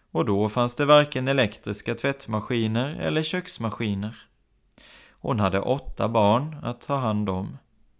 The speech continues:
De hade inga nylonkläder och strumporna måste stoppas. Och likväl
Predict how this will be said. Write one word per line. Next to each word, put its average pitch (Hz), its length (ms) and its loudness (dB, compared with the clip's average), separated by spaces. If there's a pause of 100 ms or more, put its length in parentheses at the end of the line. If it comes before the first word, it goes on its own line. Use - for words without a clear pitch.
(600)
De 95 200 -4
hade 95 380 0
inga 123 500 2
nylonkläder 120 1300 -2 (460)
och 175 160 -4
strumporna 107 720 -2
måste 95 640 -4
stoppas. - 920 -8 (1200)
Och 214 300 -4
likväl 120 760 2